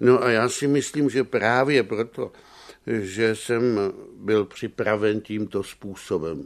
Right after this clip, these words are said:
jsem se stal ministrem zahraničí. Ta předchozí průprava byla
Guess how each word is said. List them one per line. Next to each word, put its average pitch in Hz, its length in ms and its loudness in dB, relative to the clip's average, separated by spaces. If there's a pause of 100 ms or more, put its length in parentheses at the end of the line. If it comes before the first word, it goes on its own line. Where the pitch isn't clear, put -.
(140)
jsem - 260 -8
se 73 160 -10
stal 76 300 -10
ministrem 80 580 -4
zahraničí. 95 680 -4 (640)
Ta 101 280 4 (220)
předchozí 127 840 2 (200)
průprava 117 920 6 (200)
byla 104 640 2